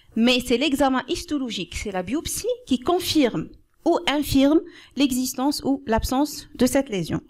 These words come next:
Donc la cytologie reste toujours un examen d'orientation, c'est pas un examen de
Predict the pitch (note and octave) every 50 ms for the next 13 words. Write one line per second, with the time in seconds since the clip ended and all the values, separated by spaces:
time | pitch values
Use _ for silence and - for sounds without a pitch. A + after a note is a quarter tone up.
0 | _ _ _ _ - - - - - _ _ - A3+ A#3+ A#3 - - A#3 A#3 A#3
1 | - A#3 - B3 A3 A#3+ A3+ A#3+ C#4+ D4 B3+ B3 B3 B3 - B3 B3 C4+ D#4 C#4+
2 | B3+ A#3 A#3 C4 B3 A#3 A#3 A3+ A3 A#3+ C#4+ E4 F#4 - _ _ _ _ _ -
3 | F#3 F#3+ D4+ E4 D#4+ D#4 D4+ D4+ D4 - B3 - - - - - - - - -
4 | - - A3 G#3+ G#3+ - C#4+ D#4 - - - A3 A3+ B3 B3 A#3+ A3+ A3+ A3+ B3
5 | C#4 C#4+ G#3+ B3 C4+ C#4 -